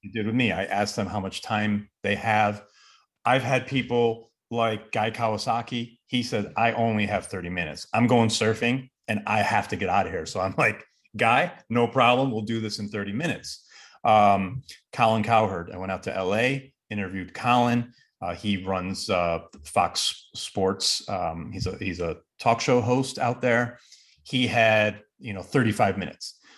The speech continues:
So you respect that. But then others, you know, s-, uh, people like, say, David Nagel, who I interviewed in Charlotte, David had more time. So we spent over an hour. Uh, Evan Carmichael,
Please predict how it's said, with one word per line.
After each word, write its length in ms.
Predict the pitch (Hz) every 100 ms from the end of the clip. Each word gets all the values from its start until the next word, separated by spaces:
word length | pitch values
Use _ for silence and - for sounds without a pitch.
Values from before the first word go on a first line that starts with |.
| -
So 280 | - 110 107
you 140 | 107
respect 540 | 107 104 - 135 135
that. 280 | 95 87 -
But 140 | 123 -
then 400 | 160 156 143 - _ _ -
others, 500 | 240 123 202 - - 117
you 80 |
know, 160 | 107 104
s-, 160 | 104 -
uh, 320 | 107 101 104 _ -
people 460 | 139 127 117 110
like, 340 | 110 104 104 -
say, 220 | 120 101
David 400 | 101 107 101 95
Nagel, 480 | 107 117 98 85 - _ -
who 100 | 104
I 80 | 90
interviewed 400 | 98 92 92 92
in 100 | 87
Charlotte, 600 | - 120 170 98 87 - _ _ - _ -
David 320 | 110 110 117
had 260 | 110 107 101
more 180 | 98 101
time. 560 | - 135 120 85 - _ _
So 480 | - 107 98 87 - - - - - _
we 180 | 110 101
spent 400 | - - 104 101
over 260 | 107 104 101
an 80 | -
hour. 480 | 101 98 71 55 - _ _
Uh, 160 | 104 - -
Evan 260 | 120 110
Carmichael, 800 | 104 135 127 113 90 85 76 -